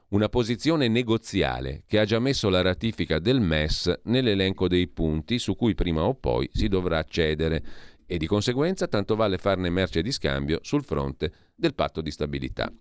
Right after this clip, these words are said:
La posizione desta enormi perplessità perché la riforma del patto di stabilità è molto, è un dossier molto più ampio della ratifica del mes. Pensare di fare quest-, di quest'ultimo una merce di scambio significa poter incidere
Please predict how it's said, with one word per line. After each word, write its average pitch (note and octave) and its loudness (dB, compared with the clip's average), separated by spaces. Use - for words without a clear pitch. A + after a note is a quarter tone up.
La F#2 0
posizione G2+ 0
desta F#2 0
enormi E2+ 2
perplessità D#2 -2
perché A2 0
la A#2+ 4
riforma C3 0
del F2+ 0
patto G#2+ -2
di E2 -2
stabilità E2+ -2
è - -6
molto, C#2+ -4
è F2+ 4
un F2+ 4
dossier E2+ 2
molto F2+ -2
più D#2+ -2
ampio A2+ 0
della D2+ 0
ratifica C#2+ -4
del C2+ 0
mes. C2 -4
Pensare D3 2
di G#2 -2
fare G#2 0
quest-, - -2
di F#2+ 0
quest'ultimo F2 0
una C#2 -2
merce E2 0
di D2+ -4
scambio C#2+ -2
significa D#2+ 0
poter A2 -2
incidere F2+ -2